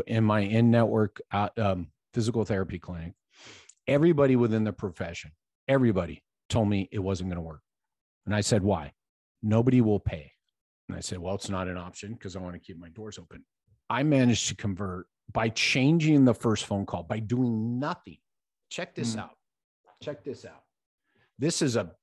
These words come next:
Speaker 1: research study within itself because we controlled one thing, by the way,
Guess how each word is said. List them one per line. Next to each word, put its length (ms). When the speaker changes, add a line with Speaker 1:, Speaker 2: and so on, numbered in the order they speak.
Speaker 1:
research 460
study 280
within 280
itself 380
because 220
we 180
controlled 540
one 240
thing, 320
by 120
the 80
way, 200